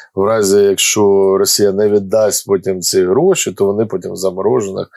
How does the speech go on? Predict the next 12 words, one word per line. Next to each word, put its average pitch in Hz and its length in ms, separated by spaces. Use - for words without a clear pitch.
покриють 202 460
кредити, 180 420
а - 20
якщо 95 280
віддасть, 95 500
то 98 140
з 95 100
репараційних. 101 720
Ну, 180 280
це 185 140
якась... 160 340
Схема. 143 540